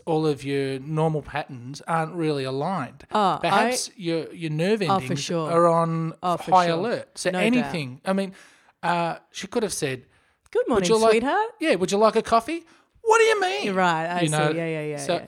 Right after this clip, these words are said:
Speaker 2: This
Speaker 1: but
Speaker 2: is as close as you're gonna get to an apology. So your nerve endings were frayed, and she said, "Would you like a coffee?" And you said,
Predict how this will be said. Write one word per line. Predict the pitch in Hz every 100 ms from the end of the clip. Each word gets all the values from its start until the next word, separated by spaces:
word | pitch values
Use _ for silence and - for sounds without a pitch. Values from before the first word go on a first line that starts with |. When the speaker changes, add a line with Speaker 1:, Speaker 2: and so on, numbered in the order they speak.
| -
Speaker 2:
This | 320
Speaker 1:
but | -
Speaker 2:
is | 571
as | 539
close | 349 208 -
as | 165
you're | 160
gonna | 151
get | 147 147
to | 156
an | 143
apology. | 135 151 277 180 143 -
So | -
your | 196 196
nerve | 196 233 277
endings | 220 175 160 147 147
were | 156 147
frayed, | - 151 135 135 175 -
and | 180 175 165
she | - 190
said, | 185 175 165 147 - -
"Would | 175
you | 170
like | 165 156
a |
coffee?" | - 160 156 156
And | 156
you | 160
said, | - 147